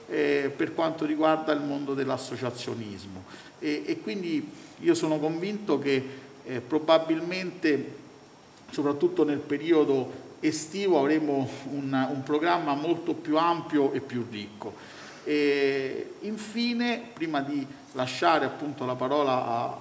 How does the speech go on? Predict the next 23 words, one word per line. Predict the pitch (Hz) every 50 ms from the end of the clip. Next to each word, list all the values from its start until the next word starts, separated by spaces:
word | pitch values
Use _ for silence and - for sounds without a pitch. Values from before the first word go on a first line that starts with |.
| - - -
tutti | - 135 - - 135 131
gli | 131 143
altri | 143 139 139 139 - 135
relatori | 127 127 127 135 135 131 151 175 170 147 131
che | 127 123
sapranno | - - 127 127 131 127 131 127 127
testimoniare | 127 135 127 131 - - - 135 135 131 127 135 147 147 143 135 123 120
le, | 123 127 120
i | 131 123
loro | 131 143 143 143 139
contributi | 139 135 131 123 127 135 143 139 143 165 160 - 143 135
e |
le | 127 127 127
loro, | 131 147 151 143 139 139 127 - - - - - - - - -
eh, | 135 127 123
collaborazioni, | - - 151 151 147 143 143 139 143 143 147 143 143 - - 175 165 147 131 123 127 147 185 208 - - - - - - - -
eh, | - 131 147 139 135 135 135 135 135 131 131 131 131 127 127 123 127 - 127 160
mi | 180 190
preme, | 180 202 220 233 226 202 196 190 190 - - - - - - - -
eh, | 151 135 156 156 156
dire | 185 226 214 185 147 -
come, | 180 196 180 175 170 165 151 - - - - - - -
eh, | - 113 120 -